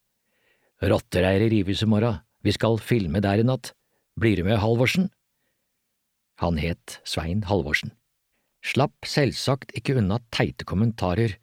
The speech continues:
selv om han aldri hadde lest bøkene om Svein og rotta. «Vi trenger en rottekonge.» Svein så forvirret på Karo. Hvorfor sa hun ikke noe? Hvorfor vek blikket?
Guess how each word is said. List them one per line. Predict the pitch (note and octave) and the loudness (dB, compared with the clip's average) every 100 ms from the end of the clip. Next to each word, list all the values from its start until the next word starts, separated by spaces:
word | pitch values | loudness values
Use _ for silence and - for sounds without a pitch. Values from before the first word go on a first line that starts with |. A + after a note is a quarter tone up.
| _ _ - | _ _ -10
selv | - C3+ D#3 - | 0 0 0 0
om | C#3+ C#3 | 2 2
han | C#3 C#3+ C3 | 2 0 0
aldri | G2 F#2+ | 0 0
hadde | A2 A2 | 0 0
lest | D3+ G#3+ - C3 | 0 -2 -2 0
bøkene | G#2+ - G#2+ | 0 2 2
om | G#2+ G#2+ | 2 0
Svein | G2+ G2 F2 F2 | 0 0 0 -2
og | G2 F#2+ | -2 -2
rotta. | - - - _ _ _ _ _ _ _ - | -4 -8 -10 _ _ _ _ _ _ _ -2
«Vi | G2+ A#2 | 0 2
trenger | A2 A2+ B2 | 4 4 4
en | B2 | 4
rottekonge.» | A#2 - - A#2 A#2 C3 - _ _ _ _ _ _ _ _ _ - | 2 -2 0 2 4 2 0 _ _ _ _ _ _ _ _ _ -14
Svein | - - D#2+ F2+ A2+ | -10 -4 -2 0 -2
så | - F#2+ | -2 -2
forvirret | A#2+ F#2 E2+ B2 | -2 -2 -2 -4
på | |
Karo. | A2+ E2+ D#2 D#3+ - - - _ _ _ _ | -4 -4 -4 -8 -12 -20 -20 _ _ _ _
Hvorfor | D3 B2+ C#3+ | -2 0 -2
sa | - D#2+ E2 | -2 -2 0
hun | G#2+ | 0
ikke | A2+ D#3+ | 0 0
noe? | F#3 F#3+ _ _ _ _ _ _ _ - G#2+ | -2 -4 _ _ _ _ _ _ _ -6 -2
Hvorfor | C3+ - F#3 F3+ | -2 -2 -2 -2
vek | G2 E2+ A#2 - - | -2 0 0 -4 -8
blikket? | - G2 _ - D4+ | -8 -8 _ -6 -6